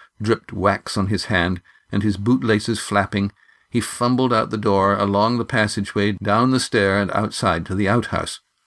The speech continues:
On his way back from the evil-smelling Jake's, he met another figure, candle shielded,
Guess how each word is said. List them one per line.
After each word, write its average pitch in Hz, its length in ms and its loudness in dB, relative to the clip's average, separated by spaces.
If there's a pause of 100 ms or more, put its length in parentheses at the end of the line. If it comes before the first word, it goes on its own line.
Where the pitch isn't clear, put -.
(500)
On 139 140 2
his 127 180 2
way 127 180 2
back 120 320 0
from 104 160 0
the 95 180 -4
evil-smelling 95 800 0
Jake's, 101 380 -2
he 117 100 0
met 113 240 2
another 117 340 2
figure, 104 420 -2 (340)
candle 117 460 0
shielded, 101 520 0